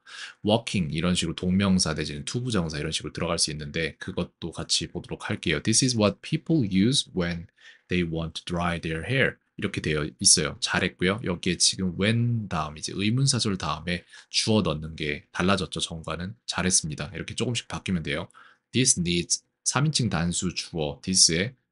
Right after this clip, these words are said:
s 붙인 거 잘했고요. 잘했습니다. 그 다음, "This is what people use when they want to know their weight." 오, 아주 좋죠.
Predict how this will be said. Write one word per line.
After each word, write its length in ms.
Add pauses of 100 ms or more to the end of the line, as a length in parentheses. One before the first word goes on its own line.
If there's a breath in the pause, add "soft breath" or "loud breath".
(280)
s 280
붙인 240
거 80
잘했고요. 760 (200)
잘했습니다. 760 (400)
그 100
다음, 320 (560 loud breath)
"This 260
is 180
what 300
people 340
use 380
when 220
they 180
want 420
to 120
know 400
their 360
weight." 480 (120)
오, 280 (200)
아주 240
좋죠. 360